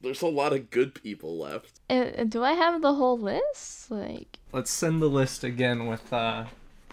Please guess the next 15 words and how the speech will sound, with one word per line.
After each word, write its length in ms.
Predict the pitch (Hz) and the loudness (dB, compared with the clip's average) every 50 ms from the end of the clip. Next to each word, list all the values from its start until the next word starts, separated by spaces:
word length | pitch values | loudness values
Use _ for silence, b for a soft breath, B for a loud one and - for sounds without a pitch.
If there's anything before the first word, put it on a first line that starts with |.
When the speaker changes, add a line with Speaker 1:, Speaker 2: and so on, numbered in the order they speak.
| - - - - - _ - - - - - | -20 -20 -20 -20 -20 _ -20 -20 -20 -10 -8
Speaker 3:
with 140 | 123 123 - | -8 -6 -2
the 100 | 117 117 | 0 0
remaining 560 | 117 113 110 113 113 113 110 104 104 101 104 | 0 0 0 0 0 0 -2 -2 -4 -8 -12
picks. 420 | - - 104 104 101 - - - | -12 -14 -14 -14 -14 -16 -14 -12
Let 120 | - 120 123 | -10 -8 -6
me 100 | 123 120 | -6 -6
go 220 | 110 110 104 104 | -6 -6 -6 -6
through. 400 | - - - - - - 127 127 - - - - - - - - - - - - - - - - - - - | -8 -10 -14 -14 -14 -14 -16 -18 -18 -20 -20 -20 -18 -18 -16 -16 -16 -18 -18 -20 -20 -20 -20 -20 -20 -12 -6
Speaker 1:
I'll 100 | - 131 | -6 -2
do 180 | 113 135 127 110 | 2 4 4 4
a 40 | |
recap. 500 | 92 101 123 123 - - 80 71 76 - - - - _ _ _ _ _ _ _ - | 4 2 -2 -2 -2 -4 -4 -2 -4 -4 -6 -10 -20 _ _ _ _ _ _ _ 0
On 160 | 127 127 123 | 0 0 2
Grace's 500 | 107 104 113 127 143 - - 90 85 - | 0 2 2 2 2 0 -2 -4 -4 -6
team 400 | - - 80 62 62 57 80 101 | -6 -6 -8 -10 -10 -12 -14 -16